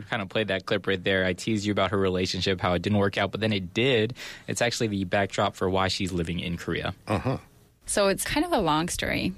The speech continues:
Speaker 3: The reason I'm here, I'm here with my husband, but his story is the long part because when he was nineteen, he met someone. He was an American, but he was traveling to Korea very often, and he had a lot of connections at different universities here.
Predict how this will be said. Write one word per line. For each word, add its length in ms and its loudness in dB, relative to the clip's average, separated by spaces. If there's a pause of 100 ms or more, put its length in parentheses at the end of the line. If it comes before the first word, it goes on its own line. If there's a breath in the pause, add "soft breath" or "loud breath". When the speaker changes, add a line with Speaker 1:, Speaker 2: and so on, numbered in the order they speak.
Speaker 3:
The 180 2
reason 320 2
I'm 140 6
here, 260 0
I'm 140 0
here 260 0
with 140 2
my 100 4
husband, 640 0 (160)
but 240 0
his 240 0
story 400 0
is 360 0
the 120 2
long 220 2
part 400 -6
because 640 0
when 180 2
he 160 -2
was 180 2
nineteen, 680 2 (480 loud breath)
he 80 4
met 300 4
someone. 460 4
He 120 2
was 180 2
an 100 2
American, 480 2
but 140 0
he 120 0
was 140 2
traveling 500 2
to 140 -8
Korea 320 0
very 220 4
often, 520 -2
and 100 0
he 220 0
had 200 0
a 60 2
lot 300 2
of 200 -2 (280 loud breath)
connections 520 2
at 140 -2
different 300 0
universities 680 0
here. 260 0